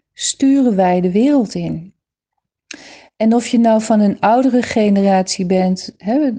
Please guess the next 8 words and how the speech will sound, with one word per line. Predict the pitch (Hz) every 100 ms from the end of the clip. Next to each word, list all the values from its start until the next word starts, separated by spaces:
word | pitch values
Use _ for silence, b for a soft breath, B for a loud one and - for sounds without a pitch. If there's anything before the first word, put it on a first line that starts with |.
| -
die | _ 208 -
ook | 220 220
droomde | 208 202 220 240 233
van | - 202
een | 202 196
nieuwe, | 214 208 -
andere | 196 196 185 170
wereld, | 175 175 180 202 220